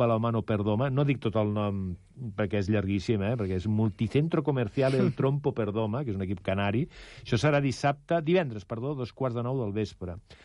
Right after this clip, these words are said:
Speaker 1: Dissabte jugarà a partir de dos quarts de set, ho farà contra el Dominicos de Saragossa, i diumenge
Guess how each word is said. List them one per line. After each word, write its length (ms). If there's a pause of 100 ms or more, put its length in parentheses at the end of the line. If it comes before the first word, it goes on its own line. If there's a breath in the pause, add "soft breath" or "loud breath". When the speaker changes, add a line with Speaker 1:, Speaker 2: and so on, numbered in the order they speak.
(200 loud breath)
Speaker 1:
Dissabte 580
jugarà 460
a 180
partir 240
de 80
dos 160
quarts 320
de 80
set, 400 (320 soft breath)
ho 80
farà 240
contra 320
el 80
Dominicos 560
de 80
Saragossa, 680 (100)
i 320
diumenge 880